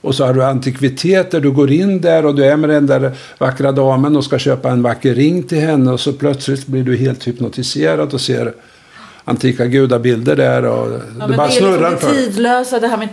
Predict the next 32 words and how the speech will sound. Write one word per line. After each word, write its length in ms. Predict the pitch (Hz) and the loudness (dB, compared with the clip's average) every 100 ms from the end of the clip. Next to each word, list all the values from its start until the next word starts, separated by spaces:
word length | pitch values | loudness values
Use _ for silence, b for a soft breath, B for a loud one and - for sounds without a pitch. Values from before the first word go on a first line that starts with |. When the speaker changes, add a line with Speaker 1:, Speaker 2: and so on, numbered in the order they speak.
| - | -10
Speaker 2:
att 120 | - | -6
tiden 300 | 240 214 214 | -4 -2 -2
inte 200 | 208 196 | -6 -6
finns, 580 | 190 220 226 226 214 214 | -6 -4 -2 -2 -4 -6
att 140 | 208 | -4
vi 40 | 208 | -2
är 220 | 180 190 | 0 0
ett 220 | 185 190 | -2 -4
med 140 | 190 | -6
allt 400 | 175 180 180 175 | -2 -2 -4 -4
och 60 | 180 | -6
den 120 | 180 | -6
storheten, 680 | 175 185 175 170 165 165 175 | -6 -6 -4 -4 -4 -4 -8
och 80 | 180 | -6
så 80 | |
bara, 160 | 196 175 B B B B - | -4 -4 B B B B -6
"You 240 | 208 208 | 0 4
are 80 | 202 | 4
walking 360 | 196 196 196 196 | 4 2 0 -4
antique", 280 | 196 202 | -4 -4
då 60 | 185 | -4
blir 160 | 196 220 | -6 -6
det 60 | |
plötsligt 260 | 196 208 170 | -4 -4 -4
en 180 | 180 180 | -4 -2
möbel 600 | 202 214 214 196 165 151 | 0 2 2 0 -2 -4
som 180 | 170 160 | -8 -10
kan 220 | 165 175 | -8 -6
gå. 340 | 185 170 - - | -2 -2 -4 -4
Det 80 | 180 | -4
är 40 | |
liksom 320 | 180 175 170 | -4 -6 -8